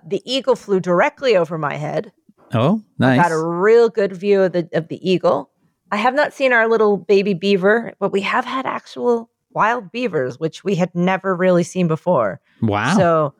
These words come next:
Speaker 1: we're seeing a lot of resurgence of wildlife. Eagles, beavers,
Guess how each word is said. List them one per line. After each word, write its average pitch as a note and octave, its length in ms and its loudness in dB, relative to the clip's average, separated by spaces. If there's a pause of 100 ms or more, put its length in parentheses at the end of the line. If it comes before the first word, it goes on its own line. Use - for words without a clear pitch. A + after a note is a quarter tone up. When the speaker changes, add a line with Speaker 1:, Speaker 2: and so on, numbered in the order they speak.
(160)
Speaker 1:
we're G3+ 140 0
seeing C4 300 -2
a D#4 180 0
lot F3+ 440 2 (480)
of E3+ 500 0 (540)
resurgence G3 680 -2
of D3+ 120 -12
wildlife. F3 560 -2 (920)
Eagles, A#3 540 2
beavers, A#3+ 800 0